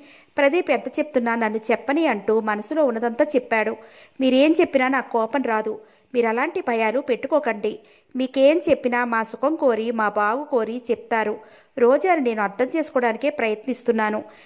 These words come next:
ఇంకా ప్రయత్నిస్తాను. రోజా గురించి మీరు నిశ్చింతగా ఉండండి. చాలు ప్రదీప్, నీ రుణం నేను ఎన్ని జన్మలెత్తినా తీర్చుకోలేను. ఎంత చల్లని మాట చెప్పావు. అయినా నీలాంటి మట్టిలో మాణిక్యాలు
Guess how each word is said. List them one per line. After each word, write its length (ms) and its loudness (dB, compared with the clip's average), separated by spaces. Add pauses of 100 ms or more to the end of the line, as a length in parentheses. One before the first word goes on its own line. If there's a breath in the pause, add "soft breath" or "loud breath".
(160 loud breath)
ఇంకా 240 0
ప్రయత్నిస్తాను. 880 -4
రోజా 340 2
గురించి 320 -4
మీరు 160 2
నిశ్చింతగా 580 0
ఉండండి. 460 0 (500 loud breath)
చాలు 220 0
ప్రదీప్, 440 -2 (280 soft breath)
నీ 140 4
రుణం 280 4
నేను 180 2
ఎన్ని 260 -2
జన్మలెత్తినా 680 2
తీర్చుకోలేను. 840 -2 (360 loud breath)
ఎంత 200 0
చల్లని 400 2
మాట 240 2
చెప్పావు. 520 -2 (380 loud breath)
అయినా 260 -2
నీలాంటి 500 -2
మట్టిలో 400 0
మాణిక్యాలు 680 0